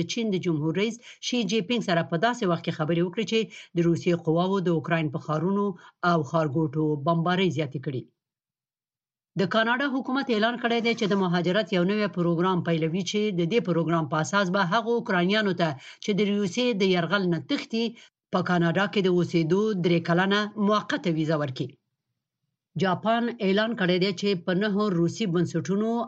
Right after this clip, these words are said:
او د دفاعي چارواکو په شمول په پنځلس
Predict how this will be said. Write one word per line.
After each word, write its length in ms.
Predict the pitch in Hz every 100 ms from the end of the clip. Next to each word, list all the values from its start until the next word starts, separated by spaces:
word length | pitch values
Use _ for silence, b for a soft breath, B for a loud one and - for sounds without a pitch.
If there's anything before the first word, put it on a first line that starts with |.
| 196
او 80 | 175
د 20 | 170 170
دفاعي 300 | 170 175 220 -
چارواکو 480 | 170 170 165 165 160
په 60 | 165
شمول 300 | - 175 220 208 B B -
په 80 | 196 -
پنځلس 540 | 175 185 220 180